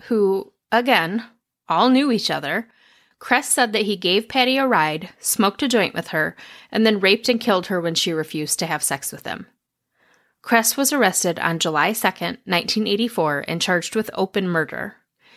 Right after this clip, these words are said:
He adamantly denied the charges against him.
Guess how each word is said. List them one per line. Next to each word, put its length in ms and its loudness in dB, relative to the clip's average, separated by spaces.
He 220 0
adamantly 580 2
denied 320 0
the 60 -2
charges 400 -2
against 380 -6
him. 240 -8